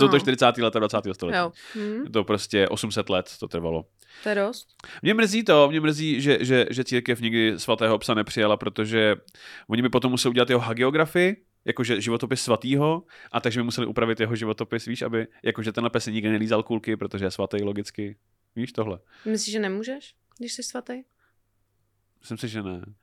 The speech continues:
Speaker 1: No nebo by si musela olizovat kulky předtím, než s-, přijmeš jaksi Ježíše Krista, svého pána a spasitele. Protože
Speaker 2: A
Speaker 1: veli-
Speaker 2: když přijmu Ježíše pána za svýho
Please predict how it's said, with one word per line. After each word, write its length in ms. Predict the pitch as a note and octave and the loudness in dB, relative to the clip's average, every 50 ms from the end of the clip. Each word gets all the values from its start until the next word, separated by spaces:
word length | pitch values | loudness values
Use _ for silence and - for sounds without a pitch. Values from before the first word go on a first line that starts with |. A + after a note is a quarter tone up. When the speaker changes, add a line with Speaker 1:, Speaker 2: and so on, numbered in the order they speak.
| _ | _
Speaker 1:
No 120 | - D3+ D#3+ | 2 4 4
nebo 180 | E3+ F#3 G#3 | 6 4 4
by 100 | G3+ G#3+ | 2 2
si 140 | G#3 A3 G#3+ | 0 0 -2
musela 320 | G3 G3+ - - G3+ G3+ - | -2 -2 0 2 2 2 2
olizovat 480 | F3 F3 F#3 F3 F#3 F#3 F#3+ F#3+ F#3+ | 2 2 2 2 2 0 -2 -2 -4
kulky 760 | - - - F3+ F3+ F#3 F3+ F3+ - F#3 F3+ F3+ F3+ F3+ G3 - _ | -8 -8 -4 0 0 0 0 -2 -2 0 2 2 2 0 -2 -6 _
předtím, 520 | - - E3+ D#3 D#3+ - - E3+ F3+ F3+ F3 | -4 -2 -2 -2 -2 -6 -10 -10 -8 -6 -4
než 480 | F3 E3+ E3+ E3 D#3+ - - - - - _ _ _ _ _ _ _ _ _ _ _ _ - | -2 0 0 0 0 -2 -4 -6 -8 -12 _ _ _ _ _ _ _ _ _ _ _ _ -12
s-, 400 | - - - - - - - - | -8 -6 -6 -4 -4 -6 -6 -8
přijmeš 480 | - - - D#3 D3+ D#3 D#3 D3+ C#3+ | -8 -4 0 0 2 2 2 0 0
jaksi 240 | D#3+ C#3+ - - D#3 D3 | 0 -2 -2 0 2 2
Ježíše 400 | C#3 C3 B2+ C3 C3+ C#3+ D3 C#3 | 4 4 2 0 -2 -4 -4 -4
Krista, 300 | C#3 C3 - C#3 B2+ B2 | -4 -4 0 0 0 2
svého 200 | - C#3 C3 B2 | 2 0 0 2
pána 240 | C3 A#2+ A#2+ A#2+ | 4 4 4 4
a 40 | A2+ | 2
spasitele. 520 | A2+ - A2 G2+ G#2 - G2 F2 E2+ D#2+ - _ _ - - - - | 0 -2 -6 -8 -6 -6 -4 -4 -4 -6 -8 _ _ -20 -20 -14 -4
Protože 480 | - C3+ A#2+ D3 D3 C#3 D3+ C#3 C#3 - | -4 -2 0 0 2 4 4 4 4 4
Speaker 2:
A 160 | - A2+ A#2+ | 0 -4 2
Speaker 1:
veli- 180 | C3 G#3 G3+ | 2 4 6
Speaker 2:
když 200 | A3 A3 A3 A3 | 6 6 4 4
přijmu 460 | - - - - G#3 G3+ G3+ G3 F#3+ F#3 | 0 -4 -2 0 2 2 2 2 2 0
Ježíše 380 | F3+ F3+ F3+ F#3+ F3+ - F#3+ | 0 -2 -2 -4 -4 -4 -6
pána 520 | F3+ - F3+ E3+ E3 E3 D#3+ D#3 D#3 D#3 D#3+ | -2 0 0 2 2 0 0 -2 -4 -4 -4
za 100 | F3 E3+ | -6 -6
svýho 600 | - - - F3 E3+ F3 E3+ D#3+ D#3+ D#3+ D#3 - | -6 -6 -6 -8 -6 -4 -4 -2 -2 -4 -6 -10